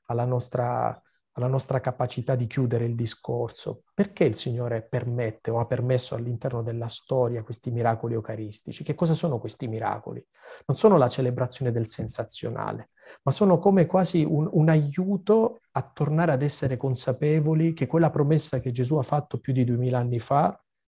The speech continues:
"Io sarò con voi sempre fino alla fine del mondo", è una promessa che Egli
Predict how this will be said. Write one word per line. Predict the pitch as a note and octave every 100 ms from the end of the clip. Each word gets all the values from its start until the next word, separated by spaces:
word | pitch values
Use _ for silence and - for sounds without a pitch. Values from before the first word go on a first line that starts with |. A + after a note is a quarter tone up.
| -
"Io | C3+
sarò | B2 B2+ B2
con | - B2+
voi | B2 B2
sempre | A#2 C3 B2+ C3 - C#3+ C#3+
fino | - - C3
alla | B2 A#2+
fine | C3 A2+
del | A2+ A#2+
mondo", | A#2+ C3+ C#3 C#3 D#3+ -
è | -
una | C3+ C#3
promessa | B2 C3+ C3+ - B2+
che | - B2
Egli | B2 C3